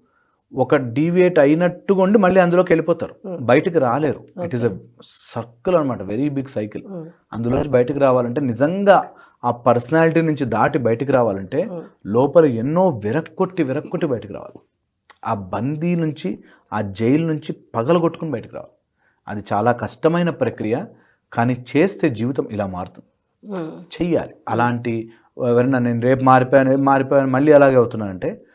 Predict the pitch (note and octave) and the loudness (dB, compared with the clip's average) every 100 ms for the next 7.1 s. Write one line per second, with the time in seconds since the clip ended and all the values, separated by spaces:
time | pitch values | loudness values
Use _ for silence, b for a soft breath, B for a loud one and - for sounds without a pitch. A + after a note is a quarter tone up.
0 | b b G2+ A2 A2+ G#2 G2+ C3 C3+ F2+ | b b -4 -2 -2 -2 -4 -4 -4 -6
1 | F#2 G#2 A#2+ B2+ C3 B2 B2 - G2 - | -6 -6 -4 -4 -4 -4 -6 -8 -12 -8
2 | A#2+ F2+ F#2+ A#2 A#2+ A2 F#2+ F#2 - b | -8 -6 -6 -8 -8 -10 -8 -10 -12 b
3 | b b E2 G2+ B2+ C#3 C#3+ C3+ A2 - | b b -8 -6 -4 -6 -6 -6 -8 -12
4 | G#2+ B2 B2+ D#3 C#3+ A#2+ A#2 A#2+ A2+ A2 | -8 -8 0 0 2 -2 -4 -6 -10 -10
5 | C3+ G#2 G2 G2 G2 F#2 C#2+ - b b | -16 -14 -12 -12 -12 -12 -14 -20 b b
6 | b A2+ A2 A2 C3+ B2 B2 A#2+ A2+ G#2+ | b -8 -8 -4 -2 -2 -4 -6 -4 -6
7 | D3 | -8